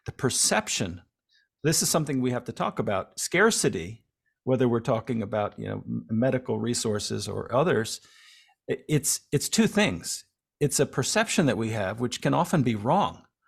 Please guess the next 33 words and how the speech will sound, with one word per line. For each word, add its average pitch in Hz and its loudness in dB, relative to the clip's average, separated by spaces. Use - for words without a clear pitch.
If - 2
I 202 6
was 147 4
raised 160 4
in 135 2
a 117 -2
house 156 -2
of - -10
poverty 110 2
and 120 -2
I 139 2
didn't 127 2
have 131 0
enough 113 -6
money 120 -2
to - -4
pay 117 2
the 101 -10
bills, 123 4
I'm 208 2
going 208 4
to 143 4
come 175 0
to 135 -2
every 180 2
life 120 2
experience 117 -2
with 117 -6
a 117 -2
sense 107 0
of 110 -2
scarcity. - 2
So 127 2